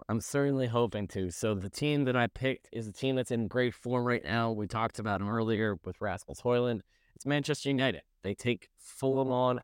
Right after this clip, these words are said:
at home at Old Trafford this weekend. They're minus one eighty-five, and I know you're gonna say, "Oh, what a chalky pick." Well, you look around the Premier League this weekend, tell me which game it gives you better odds, because just as an example, Brighton's minus two oh five,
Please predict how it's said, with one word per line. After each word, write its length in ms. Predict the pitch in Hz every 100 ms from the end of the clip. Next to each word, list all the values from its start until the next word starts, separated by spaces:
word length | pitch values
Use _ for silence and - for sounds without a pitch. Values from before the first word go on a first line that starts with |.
| -
at 220 | 127 127
home 340 | - 123 120
at 180 | 107 123
Old 200 | 123 113
Trafford 400 | - 113 - 85
this 180 | 101 -
weekend. 380 | 135 139 127 131 _ _ _
They're 120 | - 113
minus 440 | 127 135 131 -
one 180 | 120 123
eighty-five, 640 | 120 113 - 117 117 117 104
and 120 | 92
I 60 |
know 120 | 101 113
you're 160 | 110
gonna 160 | 113 107
say, 300 | - 107 95 _ _ _
"Oh, 180 | 123 113
what 200 | 98 127
a 60 | 123
chalky 440 | - 117 113 101
pick." 240 | - 82 -
Well, 260 | 107 101 - _ _ -
you 160 | 135 185
look 260 | 185 185
around 440 | 175 151 147 147 110
the 80 | 117
Premier 280 | - 127 131
League 160 | 123
this 160 | 110 -
weekend, 380 | 113 113 101 87
tell 180 | 127 143
me 120 | 156
which 440 | 120 127 160 -
game 380 | - 139 131 123 - _ _ _ -
it 180 | - 90 -
gives 180 | 135 123
you 80 | 107
better 360 | 131 143 135
odds, 320 | 117 113 107
because 340 | - - 113 - -
just 220 | 135 - _
as 160 | 127 127
an 100 | 127
example, 460 | 110 120 113 101 101
Brighton's 440 | 127 131 120 107
minus 340 | 120 123 120
two 220 | - 120 117
oh 100 | 110
five, 540 | - 117 113 110